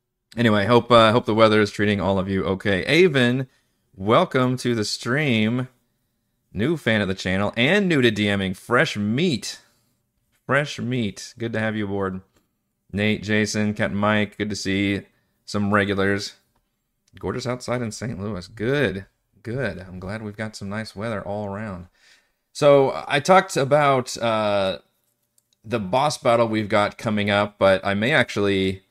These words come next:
use this crafting stream to kinda jump ahead of the action, which is obviously what we should be doing on the crafting streams anyway.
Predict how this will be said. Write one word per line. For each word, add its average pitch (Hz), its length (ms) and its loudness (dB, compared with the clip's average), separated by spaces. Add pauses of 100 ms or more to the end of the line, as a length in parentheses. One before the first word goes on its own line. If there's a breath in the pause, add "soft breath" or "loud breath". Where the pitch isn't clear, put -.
(440)
use 107 340 -2
this 107 240 0
crafting 107 460 -2
stream 98 300 -4
to 92 60 -4
kinda 95 280 -2
jump 101 300 -4
ahead 110 420 0
of 95 380 -2
the 92 120 -4
action, 90 540 -4
which 87 160 -8
is 85 340 -10
obviously 85 320 -6
what 85 200 -8
we 90 80 -10
should 92 180 -8
be 92 80 -6
doing 90 300 -6
on 85 140 -6
the 82 160 -6
crafting 87 420 -8
streams 87 400 -10
anyway. 117 640 0